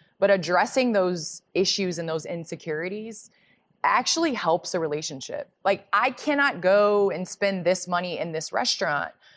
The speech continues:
but I can take you out here. So, you know, I think setting those types of boundaries of what you are capable of doing, um, you know, especially in the dating phase, I think that's when everybody kind of is, like, up in the air about what's expected and,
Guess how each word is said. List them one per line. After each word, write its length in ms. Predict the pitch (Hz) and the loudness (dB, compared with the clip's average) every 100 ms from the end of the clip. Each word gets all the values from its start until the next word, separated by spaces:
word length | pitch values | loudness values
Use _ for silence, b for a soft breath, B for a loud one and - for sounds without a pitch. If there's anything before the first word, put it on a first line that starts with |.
| b | b
but 100 | - | 0
I 120 | 196 | 0
can 160 | 254 294 | 2 0
take 220 | 262 247 | 0 0
you 100 | 247 | 2
out 160 | 220 202 | 2 0
here. 520 | - 233 165 - - _ b b | -4 -2 -2 -4 -10 _ b b
So, 580 | - - 220 208 202 - _ | -4 4 6 6 4 0 _
you 140 | 240 | 2
know, 360 | 226 185 175 - _ | 4 4 2 -4 _
I 100 | 208 | 0
think 200 | 254 247 | 0 -2
setting 460 | - - 233 277 262 | -4 2 2 4 2
those 280 | 214 214 - | 2 0 0
types 300 | 202 190 196 | -2 0 -2
of 120 | 160 | 0
boundaries 460 | 165 180 180 175 | 0 2 -2 -4
of 140 | 175 147 | -4 0
what 200 | 190 180 | 0 0
you 140 | 190 | 0
are 140 | 160 170 | 0 0
capable 480 | - 180 - 180 170 | -4 -6 -6 -6 -4
of 140 | 147 | -4
doing, 560 | 175 175 156 147 147 139 b b b - | -6 -4 -6 -8 -14 -20 b b b -2
um, 420 | 170 160 151 131 - | 2 0 -2 -10 -2
you 120 | 240 | 0
know, 60 | |
especially 380 | 220 - 254 359 | 2 0 0 0
in 60 | 294 | 0
the 80 | 175 | 0
dating 400 | 156 156 139 135 | -2 -2 -4 -2
phase, 300 | 127 120 131 | -4 -2 -2
I 100 | 165 | -2
think 200 | 190 - | -2 0
that's 240 | 170 165 | 0 0
when 280 | 170 160 139 | -8 -8 -4
everybody 420 | 156 160 156 147 | -4 0 -2 -2
kind 280 | - 165 151 | -8 -6 -4
of 100 | 143 | -4
is, 260 | 139 - 147 | -4 -4 -2
like, 200 | 139 - | -2 0
up 160 | 160 165 | -2 -2
in 80 | 156 | -6
the 160 | 143 | -6
air 220 | 143 147 143 | -4 -2 0
about 360 | 143 135 - | 0 0 -2
what's 260 | 151 156 151 | 0 0 0
expected 800 | 156 - - 247 - 208 196 175 | -8 0 0 0 0 0 2 2
and, 320 | 160 151 | 0 -6